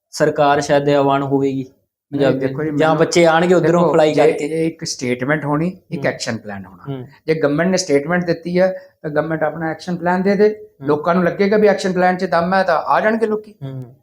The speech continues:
Speaker 2: ਕੌਣ ਉੱਥੇ ਲਾਈਨਾਂ 'ਚ ਠੰਡ 'ਚ ਖੜ ਕੇ,
Speaker 1: ਜੀ।
Speaker 2: ਰਾਈਟ, ਪੀ ਐਚ ਡੀ ਕਰਨ ਤੋਂ ਬਾਅਦ ਵੀ ਭਾਂਡੇ ਮਾਂਜਣ ਦੀ, I am not
Speaker 1: ਜੀ।
Speaker 2: demeaning ਭਾਂਡੇ ਮਾਂਜਣ ਦੀ
Speaker 1: ਜੀ,
Speaker 2: ਜੌਬ ਨੂੰ।
Speaker 1: ਬਿਲਕੁਲ।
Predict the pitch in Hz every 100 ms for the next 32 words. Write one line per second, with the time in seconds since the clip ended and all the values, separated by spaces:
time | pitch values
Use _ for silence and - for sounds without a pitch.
0 | _ - 214 240 233 226 208 202 202 196
1 | 185 196 202 185 185 190 170 143 - 127
2 | - 127 - 156 190 185 190 185 180 190
3 | 180 180 180 175 175 170 175 170 170 156
4 | 156 165 165 165 165 - _ _ _ _
5 | 156 170 - _ _ _ 151 190 190 175
6 | 185 190 190 170 143 139 135 131 131 127
7 | 123 127 147 - 139 135 -